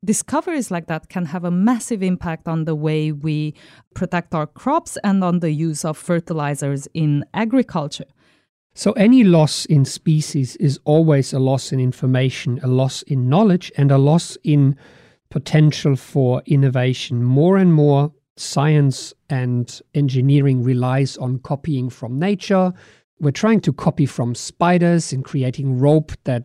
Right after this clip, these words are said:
Speaker 2: mimics the strength of spider webs. We're relying on many species in the production of drugs, for example, and curing diseases. And so in a world where we lose more species than we can actually discover and name, this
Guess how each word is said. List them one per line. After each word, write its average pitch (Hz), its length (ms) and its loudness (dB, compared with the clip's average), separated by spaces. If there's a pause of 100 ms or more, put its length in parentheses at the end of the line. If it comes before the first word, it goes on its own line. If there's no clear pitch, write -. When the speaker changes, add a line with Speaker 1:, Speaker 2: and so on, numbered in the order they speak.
Speaker 2:
mimics 139 960 -2
the 123 80 -4
strength 143 440 -4
of 123 300 -18
spider 170 500 0
webs. 160 560 -4 (240)
We're 151 200 2
relying 147 560 4
on 123 320 -4
many 147 240 2
species 143 640 -6
in 131 140 -6
the 120 80 -8
production 123 640 -8
of 120 260 -8
drugs, 156 480 0
for - 180 -6
example, 147 720 -4
and 123 180 -6
curing 127 480 -2
diseases. 147 880 -2 (240)
And 165 140 0
so 185 560 2 (560)
in 185 140 4
a 180 60 4
world 220 440 2
where 143 300 0
we 147 140 0
lose 170 340 0
more 160 260 2
species 170 640 -4
than 131 220 -4
we 131 80 -4
can 135 160 -4
actually 135 400 -6
discover 135 560 -6
and 120 260 -8
name, 143 460 -2
this 165 340 -2